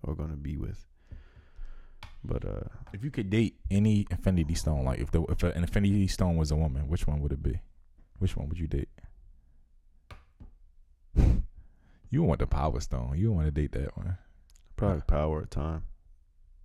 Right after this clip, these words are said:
Speaker 2: Okay, yeah. Yeah, that's what I was gonna say second.
Speaker 1: Time.
Speaker 2: For real?
Speaker 1: Mm-hmm.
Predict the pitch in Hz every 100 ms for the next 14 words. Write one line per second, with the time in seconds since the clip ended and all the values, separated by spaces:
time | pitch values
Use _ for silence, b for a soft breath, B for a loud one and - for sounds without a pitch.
0 | - - 82 - 82 90 - - 80 78
1 | 82 76 76 78 73 - - - - -
2 | - 82 80 82 - - - 80 95 98
3 | - - - 95 104